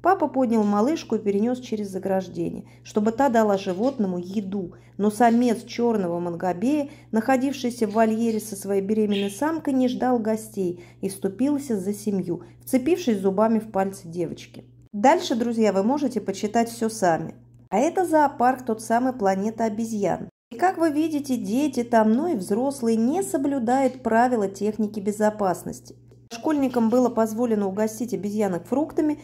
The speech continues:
которые продавались на кассе. Однако экскурсовод предупредила малышню, что делать это нужно под присмотром взрослых.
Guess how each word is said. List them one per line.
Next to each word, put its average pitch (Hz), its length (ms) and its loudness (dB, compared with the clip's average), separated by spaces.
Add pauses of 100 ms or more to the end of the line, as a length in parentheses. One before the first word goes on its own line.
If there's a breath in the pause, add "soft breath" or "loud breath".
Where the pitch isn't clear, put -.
(160 loud breath)
которые 220 360 2
продавались 214 640 0
на 226 140 0
кассе. 190 480 -2 (200 soft breath)
Однако 302 460 0
экскурсовод 254 800 -2
предупредила 240 640 0
малышню, 208 480 2
что 202 180 -2
делать 220 360 0
это 208 180 -2
нужно 220 360 0
под 226 340 0
присмотром 208 580 -2
взрослых. 220 580 -4